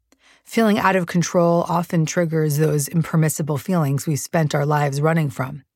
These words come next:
Many of you listening right now may have been unaware of your unresolved pain and suffering before the pandemic,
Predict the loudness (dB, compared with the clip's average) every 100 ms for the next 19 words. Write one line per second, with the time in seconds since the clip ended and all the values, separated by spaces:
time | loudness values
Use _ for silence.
0 | _ _ _ _ _ _ _ _ 0 2
1 | 4 4 2 2 0 0 -2 2 2 0
2 | 2 0 2 0 -2 0 2 2 0 -2
3 | -2 -2 0 0 0 -2 -2 -2 0 0
4 | 0 0 0 0 0 0 -2 -4 -2 0
5 | 0 -2 -4 -4 -2 -2 -2 -4 -2 -4
6 | -4 -4 -2 0 -2 -4 -6